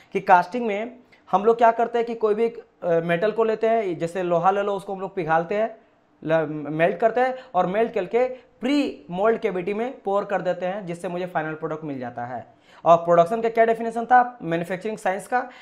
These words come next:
कि कोई भी एक रॉ मटेरियल से फाइनल प्रोडक्ट को बनाने में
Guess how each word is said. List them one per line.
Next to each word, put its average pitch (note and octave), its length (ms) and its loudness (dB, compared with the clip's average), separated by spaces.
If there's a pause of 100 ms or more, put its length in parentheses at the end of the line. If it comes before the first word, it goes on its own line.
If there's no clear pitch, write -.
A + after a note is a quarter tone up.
(160)
कि G#3 80 -8
कोई A3 260 4
भी C4 140 -2
एक A#3 220 0 (200)
रॉ G#3+ 220 6
मटेरियल G#3+ 360 2
से A#3 120 -2
फाइनल G3 320 2
प्रोडक्ट F#3 300 -8
को G#3+ 120 -4
बनाने E3 380 0
में F#3+ 300 -6